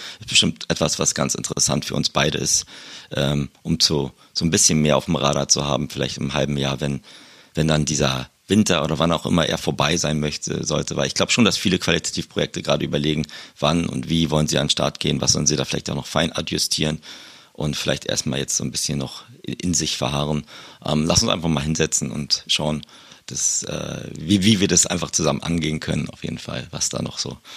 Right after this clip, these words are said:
äh, in Zukunft auf uns zukommt in dem Bereich. Weil ich bin mir sicher, dass es ein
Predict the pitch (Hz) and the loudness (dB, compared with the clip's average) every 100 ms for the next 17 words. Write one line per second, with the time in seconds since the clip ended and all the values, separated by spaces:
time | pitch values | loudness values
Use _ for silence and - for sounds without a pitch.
0 | - - - - - 71 69 76 - - | -18 -18 -20 -10 -6 -6 -4 -2 0 0
1 | 76 69 - - 78 - 85 - 69 71 | -4 -6 -6 -4 -2 0 -2 -4 -6 -6
2 | 67 62 - - - 76 - - - 98 | -6 -6 -6 -6 0 0 0 -8 -2 4
3 | 92 82 113 110 101 90 - _ _ _ | 4 6 4 4 2 0 -6 _ _ _
4 | 82 73 - - - _ _ _ _ _ | 0 4 2 2 -8 _ _ _ _ _
5 | _ - - - | _ -2 0 0